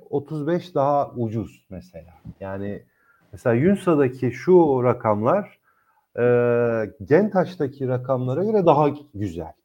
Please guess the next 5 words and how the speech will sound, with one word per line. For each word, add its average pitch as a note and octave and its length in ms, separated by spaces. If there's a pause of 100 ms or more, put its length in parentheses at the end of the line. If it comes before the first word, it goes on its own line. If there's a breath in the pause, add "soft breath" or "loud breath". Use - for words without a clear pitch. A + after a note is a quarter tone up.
daha G#2 300
iyi. E2+ 140
Mesela C#3 440
bunu, G#3 440 (400 soft breath)
Yunsa'yı, G3 760